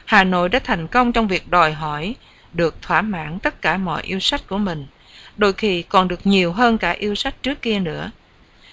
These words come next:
Điều khoản thứ hai của bản dự thảo hiệp định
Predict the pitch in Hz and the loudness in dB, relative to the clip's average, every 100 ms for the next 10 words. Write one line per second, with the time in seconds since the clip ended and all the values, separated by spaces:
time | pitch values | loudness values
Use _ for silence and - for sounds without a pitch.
0 | - 185 196 175 185 165 190 294 294 233 | -6 4 4 4 0 -2 -2 -2 2 2
1 | 214 240 196 143 170 170 165 - 151 175 | 2 0 0 0 -2 -6 -8 -4 -4 -4
2 | 233 185 - 160 147 | -4 -6 -4 -8 -10